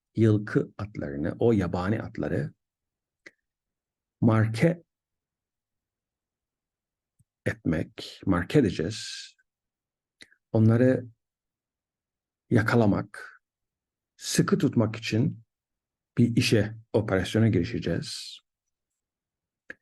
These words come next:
Ondan sonra ve o atları yakalamak, tutmak, sıkıca tutmak, onları sıkıca marke etmek için işte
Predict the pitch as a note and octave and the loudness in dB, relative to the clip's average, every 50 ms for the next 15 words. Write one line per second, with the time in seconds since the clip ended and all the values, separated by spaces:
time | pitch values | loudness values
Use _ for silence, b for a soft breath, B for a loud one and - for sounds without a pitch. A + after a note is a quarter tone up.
0 | _ _ _ _ _ _ _ _ _ _ _ _ _ _ _ _ _ _ _ _ | _ _ _ _ _ _ _ _ _ _ _ _ _ _ _ _ _ _ _ _
1 | _ _ _ _ _ _ - - C3 C3 C3+ C#3 C3+ C3+ C3+ B2+ - C#3 C#3 C3+ | _ _ _ _ _ _ 0 2 4 4 6 4 4 4 2 2 2 4 4 4
2 | C3+ C#3 C#3+ C#3+ C#3+ B B B B B B B B _ _ _ _ _ _ - | 4 4 2 0 -2 B B B B B B B B _ _ _ _ _ _ 0
3 | B2 C#3+ D3+ - - - - E3 E3 E3+ D3 C3+ B2+ C#3 D#3+ E3 D#3 - - _ | 2 2 2 4 2 2 4 2 2 2 2 2 4 2 2 0 -4 -8 -12 _
4 | - C3+ C3+ B2+ B2 - A#2+ A#2+ A2 G#2 G#2+ G#2+ - - - - - - - C3 | -2 0 2 2 2 2 2 2 2 0 -2 -4 -8 -14 -20 -20 -20 -4 -2 0
5 | A#2 A2+ A2+ A2+ A2 - - - - - - B2+ C3+ B2+ - A#2 A2 A2+ G#2+ G#2 | 0 0 -2 -8 -12 -14 -14 -12 -4 -2 0 2 2 0 0 -4 -4 -2 -2 -2
6 | G#2 G#2 - - - - _ _ _ _ _ _ _ _ _ _ _ _ _ _ | -2 -4 -8 -14 -18 -20 _ _ _ _ _ _ _ _ _ _ _ _ _ _
7 | _ _ _ _ _ _ _ _ _ _ _ _ _ _ _ _ _ - G#2+ G#2 | _ _ _ _ _ _ _ _ _ _ _ _ _ _ _ _ _ -2 2 4
8 | G2+ G2+ G2 G#2 G2+ - - - C3 A#2+ A2 F#2+ A2 - - - G2+ G2 F#2+ G2+ | 4 4 4 2 0 0 0 0 2 2 2 0 -2 -2 0 0 2 2 0 -2
9 | - - G#2+ G2+ G#2+ A#2 A2 A2 - - - A2 G#2 G#2+ - _ _ _ _ _ | -4 -4 -4 -2 -2 -4 -4 -4 -8 -8 -8 -8 -8 -10 -12 _ _ _ _ _
10 | _ _ _ _ _ _ _ _ _ _ _ _ - - - - | _ _ _ _ _ _ _ _ _ _ _ _ -20 -20 -20 -20